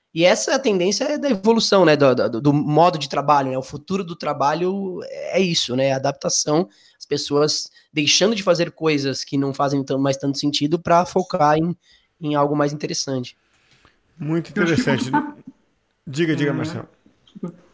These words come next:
Speaker 3: outro papel muito importante da inteligência artificial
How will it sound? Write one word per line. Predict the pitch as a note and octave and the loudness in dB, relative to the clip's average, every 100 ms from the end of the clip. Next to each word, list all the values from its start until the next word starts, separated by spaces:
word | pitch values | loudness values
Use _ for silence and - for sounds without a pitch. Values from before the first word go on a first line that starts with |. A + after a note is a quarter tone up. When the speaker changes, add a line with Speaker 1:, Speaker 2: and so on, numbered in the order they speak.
| - | 0
Speaker 3:
outro | G3 A3 | 0 2
papel | B3 A#3 F3+ F3+ | 2 4 4 6
muito | F3+ G#3+ | 4 6
importante | G3 F#3+ F3 E3+ - E3+ - _ | 6 4 4 2 0 -6 -8 _
da | D#3+ E3+ | -2 2
inteligência | D#3 E3 D#3+ E3 D#3 - D#3 D#3 D3 D3 - - _ | 2 2 2 2 0 0 0 2 0 -2 -10 -16 _
artificial | D#3+ - E3+ - E3+ E3+ G3 - | -8 -4 -4 -2 0 0 0 -4